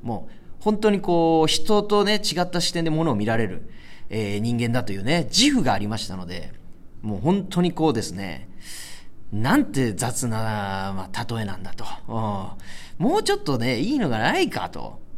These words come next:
本当にこいつらこう、なんかこう、思考の幅が狭いなと思いながら、「へー」って言ってね、こう、愛想笑いでね、やり過ごしていたわけですけれども、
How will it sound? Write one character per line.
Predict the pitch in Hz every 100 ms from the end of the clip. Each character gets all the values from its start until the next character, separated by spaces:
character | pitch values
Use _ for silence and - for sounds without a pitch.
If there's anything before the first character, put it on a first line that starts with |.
| - -
本 | - 427 -
当 | 370
に | 285
こ | 247 247
い |
つ | 240
ら | 175 113
こ | 104 98 87 80 73 - -
う、 |
な | 101
ん | 104
か | -
こ | 85
う、 |
思 | - - - - 147
考 | 131
の | 123
幅 | 117 - 123
が | 107
狭 | - 135 139
い |
な | 107 101
と | 113
思 | 180
い |
な | 185
が | 127
ら、 | 92 - - - - - -
「へ | - - 135 123 131
ー」 |
っ | 135
て |
言 | 113
っ | -
て | 98
ね、 | 127
こ | - 98 90
う、 | - - -
愛 | -
想 | 151 143
笑 | 147 139 101
い |
で | 95
ね、 | 147 190 -
や | 131
り | 131
過 |
ご | 131
し | 139
て | 117
い |
た | 95
わ | 127
け | 156
で | 107
す | -
け | 98
れ | 95
ど | 87
も、 | -